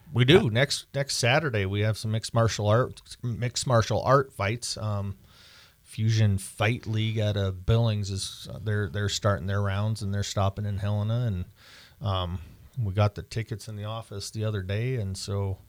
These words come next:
Speaker 1: hopefully that's a, that's a big event for 'em. That's the
Speaker 2: Ye-
Speaker 1: first time that this particular group has done
Speaker 2: Okay.
Speaker 1: something in Helena.
Speaker 2: Yeah. So, I mean, and that's how, I mean, if, if you wanna get out and do something, that, you know, I don't know what to do.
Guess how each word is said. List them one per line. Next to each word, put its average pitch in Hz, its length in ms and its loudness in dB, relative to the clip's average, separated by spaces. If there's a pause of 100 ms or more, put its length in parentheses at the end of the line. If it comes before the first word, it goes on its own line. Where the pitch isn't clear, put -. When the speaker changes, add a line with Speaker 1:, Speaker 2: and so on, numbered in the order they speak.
(400)
Speaker 1:
hopefully 113 320 0
that's 104 280 2
a, 87 160 -2 (100)
that's 104 200 -4
a 98 40 -6
big 101 220 -4
event 101 280 -4
for - 200 -10
'em. 92 80 -4
That's 92 140 -2
the 98 40 6
Speaker 2:
Ye- 95 60 4
Speaker 1:
first 107 240 0
time 98 400 -2
that 110 360 4
this 107 220 2
particular 95 560 -8
group 98 300 -4
has 98 120 -4
done 127 100 8
Speaker 2:
Okay. 117 200 10
Speaker 1:
something 92 300 -2 (100)
in 95 100 -4
Helena. 92 420 -8 (180)
Speaker 2:
Yeah. 107 340 8
So, 139 220 8
I 127 160 8
mean, 139 180 8
and 165 140 8
that's 175 160 6
how, 151 80 10
I 123 100 8
mean, 123 260 6
if, 135 200 6
if - 120 2
you 185 60 6
wanna 196 160 8
get 110 140 8
out 117 160 10
and 87 100 2
do 110 160 8
something, 90 360 4
that, 113 200 8
you 101 140 8
know, 92 160 10 (100)
I 139 80 10
don't 180 140 10
know 117 80 10
what 110 160 8
to 101 100 2
do. 87 240 4